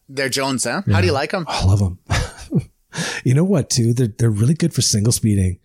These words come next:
Speaker 2: They, they're just the, the angle it puts your hands at. Like, I find having, like, well, it could be my bar width too, but I have wide shoulders, but riding a really, like, a flat bar, flat wide bar,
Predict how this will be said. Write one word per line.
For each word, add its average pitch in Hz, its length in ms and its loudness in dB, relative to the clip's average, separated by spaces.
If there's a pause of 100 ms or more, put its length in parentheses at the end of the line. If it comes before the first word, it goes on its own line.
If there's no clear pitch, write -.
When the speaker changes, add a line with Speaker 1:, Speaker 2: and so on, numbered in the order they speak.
(120)
Speaker 2:
They, 123 160 2
they're 117 200 2
just 113 300 0 (120)
the, 98 480 0
the 92 320 2 (200)
angle 117 380 2
it - 80 -6
puts - 280 0
your 98 400 2 (140)
hands 107 380 2
at. 139 260 2 (500)
Like, 104 380 -2 (500)
I 120 80 0
find 156 380 4
having, 127 300 2
like, 113 260 0
well, 120 180 2
it 117 120 2
could 170 140 0
be 175 60 4
my 120 140 2
bar 104 240 2
width 98 300 0
too, 92 260 2
but 120 120 2
I 131 40 4
have 147 120 2
wide 120 200 2
shoulders, 95 460 2
but 92 220 -2 (180)
riding 123 300 2
a 139 40 2
really, 110 320 2
like, 104 300 -2
a 90 60 -2
flat 110 420 -2
bar, 98 260 2
flat 113 340 0
wide 104 300 2
bar, 98 380 2